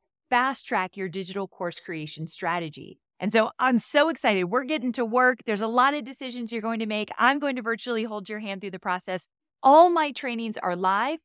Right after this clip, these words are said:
but they're also recorded. And I have a community team that's going to support for questions and make sure everyone feels taken care of. It's forty-seven dollars, the cheapest thing that I offer all year, forty-seven bucks in order to get multiple live trainings with me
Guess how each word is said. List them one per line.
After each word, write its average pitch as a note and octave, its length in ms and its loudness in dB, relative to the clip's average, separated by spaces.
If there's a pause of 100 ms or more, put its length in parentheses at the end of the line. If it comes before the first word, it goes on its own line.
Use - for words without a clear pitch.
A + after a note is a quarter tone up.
but F3+ 100 -10
they're E3+ 140 -2
also E3 260 -6
recorded. F3 600 -4 (280)
And A#3 200 0
I A#3+ 40 0
have A3+ 160 -2
a G#3 60 -6
community A3 640 -4
team F#3 280 -8
that's F3+ 160 -6
going F3 220 -8
to F3 60 -10
support F3 520 -6
for E3+ 120 -12
questions A3+ 580 -2
and F3+ 100 -6
make E3+ 120 -6
sure F3+ 140 -6
everyone E3 460 -6 (320)
feels G3 340 6
taken E3+ 340 -10
care D#3 240 -2
of. - 100 -8 (320)
It's - 240 -12 (120)
forty-seven B3+ 840 -2
dollars, D#3+ 500 -2
the E3+ 80 -6
cheapest B3+ 640 -8
thing A#3 220 -4
that G#3+ 160 -2
I G3+ 160 -2
offer F3 360 -2
all F3+ 180 2
year, D#3 360 -2 (260)
forty-seven C4 640 -2
bucks F3+ 340 -2
in F#3 140 -6
order G3 340 -4
to G#3+ 140 -8
get E3+ 300 -2 (240)
multiple B3 600 2
live G3 240 -2
trainings F3 460 -10
with F3 140 -10
me E3+ 260 -10